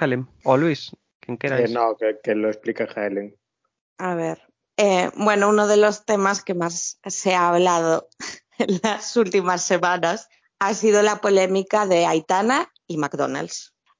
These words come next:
Speaker 3: A ver, muy, para
Speaker 1: Tratando
Speaker 3: resumirlo, aunque
Speaker 1: temas importantes aquí, ¿eh?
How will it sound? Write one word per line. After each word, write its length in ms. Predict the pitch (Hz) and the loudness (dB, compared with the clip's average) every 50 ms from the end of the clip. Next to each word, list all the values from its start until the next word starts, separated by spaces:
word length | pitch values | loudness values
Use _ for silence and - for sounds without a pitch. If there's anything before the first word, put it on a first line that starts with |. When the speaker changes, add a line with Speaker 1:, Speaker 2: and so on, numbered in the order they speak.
| _ _ _ - | _ _ _ -2
Speaker 3:
A 120 | 185 175 175 | 0 2 4
ver, 180 | 175 170 170 | 4 4 4
muy, 280 | 175 185 196 196 196 196 - _ | 2 2 2 2 0 -2 -6 _
para 240 | - 185 175 175 170 | -2 0 2 2 2
Speaker 1:
Tratando 300 | 180 180 131 127 196 156 | 4 2 2 4 4 4
Speaker 3:
resumirlo, 220 | 180 208 208 214 | 4 4 4 2
aunque 180 | 185 165 160 185 | 2 2 2 2
Speaker 1:
temas 240 | 156 160 151 - - | 2 2 0 -4 -4
importantes 680 | 143 135 - 131 123 - 131 120 117 113 120 113 - - | -12 -8 -6 -6 -6 -4 -4 -4 -4 -6 -10 -12 -10 -12
aquí, 320 | 117 - - 113 110 113 | -12 -12 -12 -12 -10 -10
¿eh? 140 | 120 143 | -10 -10